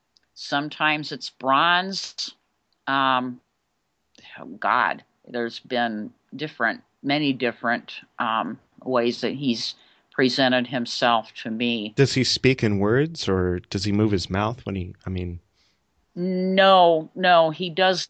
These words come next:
Speaker 1: not. And I, I don't see his eyes very much. Once in a while, I will see his eyes in dreams.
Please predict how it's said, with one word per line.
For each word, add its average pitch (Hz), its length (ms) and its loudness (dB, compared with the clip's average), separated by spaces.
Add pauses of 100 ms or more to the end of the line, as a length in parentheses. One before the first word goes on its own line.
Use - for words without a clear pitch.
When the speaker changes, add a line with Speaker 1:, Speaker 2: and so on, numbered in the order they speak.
Speaker 1:
not. 175 440 2
And 170 100 -6
I, 151 320 -2
I 151 420 0 (680)
don't 190 400 -4 (100)
see 196 380 -8
his 170 320 -10
eyes 156 440 0
very 170 300 -6
much. 175 360 -6
Once 156 280 -8
in 170 80 -4
a 160 80 -2
while, 156 380 4
I 143 200 2
will 139 160 -8
see 151 320 -6
his 143 180 -6
eyes 139 460 -2
in 139 140 -4
dreams. 147 640 -6